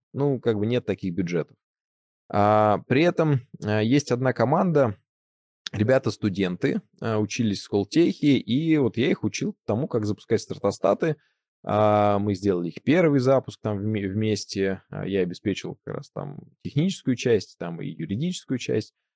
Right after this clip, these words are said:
А, а в итоге сейчас они уехали в Америку, открыли там компанию, которая забавно з-, называется точно так же, как мой старый сайт здесь. А, и, э, получили там финансирование в, по-моему, в несколько,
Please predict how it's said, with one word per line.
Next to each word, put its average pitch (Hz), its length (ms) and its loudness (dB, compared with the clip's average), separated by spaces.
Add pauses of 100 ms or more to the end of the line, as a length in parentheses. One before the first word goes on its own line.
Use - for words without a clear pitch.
(320)
А, 104 180 0
а 117 120 0
в 131 80 4
итоге 339 220 2
сейчас - 500 0
они 143 400 0
уехали 120 460 2
в 101 80 2
Америку, 143 400 0
открыли 113 380 2
там 95 220 -2
компанию, 165 720 0
которая 107 540 0
забавно 110 440 2
з-, 104 100 -4
называется 120 520 2
точно 117 220 2
так 123 220 4
же, 110 100 0
как 113 320 0
мой 110 240 4
старый 110 320 4
сайт 104 320 4
здесь. 151 400 2 (500)
А, 113 400 4 (120)
и, 190 400 0
э, 117 640 0
получили 135 480 2
там 165 180 0
финансирование 151 840 0
в, 120 720 0
по-моему, 104 380 -8
в 110 80 -18
несколько, 92 540 -10